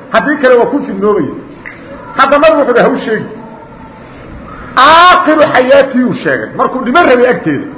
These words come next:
uu is yidhi, "Amaa dembi kaa soo gaaraa?" Markaasuu sheegay. Sababtuna waxa ay tahay,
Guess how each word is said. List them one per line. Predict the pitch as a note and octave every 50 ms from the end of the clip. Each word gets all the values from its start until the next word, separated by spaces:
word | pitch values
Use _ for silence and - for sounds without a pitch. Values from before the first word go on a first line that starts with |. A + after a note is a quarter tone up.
| - - -
uu | - C4 B3+
is | -
yidhi, | - A#3 B3
"Amaa | C4 C#4 C4+ C4 A#3+
dembi | - G#3+ A3+ G#3+ G3+ F#3+
kaa | - G#3+ A#3 A3+
soo | A#3 G#3+ F#3+ G3
gaaraa?" | - - D#3 C#3+ B2+ B2+ B2 A2+ - - - - - - - - - - - -
Markaasuu | E3 G3+ A#3+ A3+ - - - D#4 D4 - - F3+ D#3
sheegay. | - - C#3+ C3+ B2+ A#2+ G2+ - - - - - - - - - - - - - - - -
Sababtuna | - - B3 C4 D#4+ D#4+ D#4+ - B3+ B3+ B3+
waxa | B3 B3+ C#4+ C#4+ - A#3+ B3 -
ay | A3+ A#3 A#3 A3+ A3+
tahay, | A3 A3 A3 G3 G#3 C4 D4 D4+